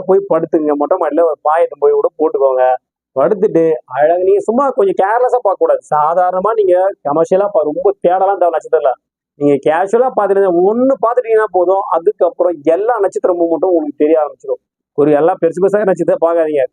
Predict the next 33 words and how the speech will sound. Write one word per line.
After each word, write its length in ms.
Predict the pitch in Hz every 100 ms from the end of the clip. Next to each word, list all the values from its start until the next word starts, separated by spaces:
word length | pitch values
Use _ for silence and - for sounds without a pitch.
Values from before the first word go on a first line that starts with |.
| 139
காமனாவே 640 | 151 185 196 170 156 190 -
கண்ணுக்கு 300 | 160 175 165 -
தெரியக்கூடிய 600 | 151 165 196 196 147 147 220
ஒரு 80 | 175 -
சின்ன 240 | 156 170 180
புள்ளி, 240 | 156 147 180 151
கண்டிப்பா 520 | 151 180 208 202 190 190
லைட்டு 280 | 151 160 - 190
நகரும், 300 | 139 151 139 - _ _ _ -
கண்டிப்பா 300 | 160 220 254 220
பார்க்க 220 | 190 175
முடியும். 240 | 160 147 - _ _ _ 139
குறைஞ்சது 400 | 180 240 233 247
இது 80 | 226 190
பாத்தீங்கன்னா 340 | 196 196 180 156
ஒரு 140 | 165 220 202
வாரம் 240 | 220 -
கண்டினியூவா 420 | 180 185 220 226 220 185
பாத்துறேன். 420 | 180 165 165 196 - _ _ 143
கண்டிப்பா 420 | 185 233 233 233 226
வந்து 140 | 202
பாத்தீங்கன்னா 280 | 185 190 214 196
ஒரு 80 | 175 -
பத்துல 240 | 160 -
இருந்து 160 | 208 - -
பதினஞ்சுக்குள்ள 480 | 175 185 165 160 202
ஸ்டார்ஸ் 280 | - 175 170 165
வந்து 160 | 175 185 170 -
கிழக்கு, 320 | 151 156 165 165
மேற்கு, 280 | 170 - 175
வடக்கு, 280 | 170 170 175 175
தெற்கு, 240 | 175 - 180
திசை, 240 | - -